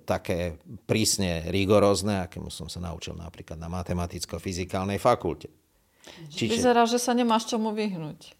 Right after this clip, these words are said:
Speaker 1: Áno, vyzerá to tak, že sa nemám čomu vyhnúť a snažil som sa vyhýbať, pretože mnohokrát niektoré vyhranené okruhy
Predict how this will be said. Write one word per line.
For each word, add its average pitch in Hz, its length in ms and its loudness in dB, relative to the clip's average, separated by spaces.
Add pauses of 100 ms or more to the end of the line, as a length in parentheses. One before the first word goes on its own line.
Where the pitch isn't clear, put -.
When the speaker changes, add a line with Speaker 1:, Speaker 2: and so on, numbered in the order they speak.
(100)
Speaker 1:
Áno, 143 240 8
vyzerá 170 320 8
to 156 160 6
tak, 156 160 10
že 151 160 6
sa 147 160 4
nemám 147 260 6
čomu 135 300 6
vyhnúť 107 560 4 (320)
a 98 160 6
snažil 101 560 8
som 95 240 0
sa 95 240 0
vyhýbať, 110 640 2 (240)
pretože 107 480 4
mnohokrát 110 1040 4 (960)
niektoré 123 720 6 (280)
vyhranené 104 1400 8 (480)
okruhy 92 720 0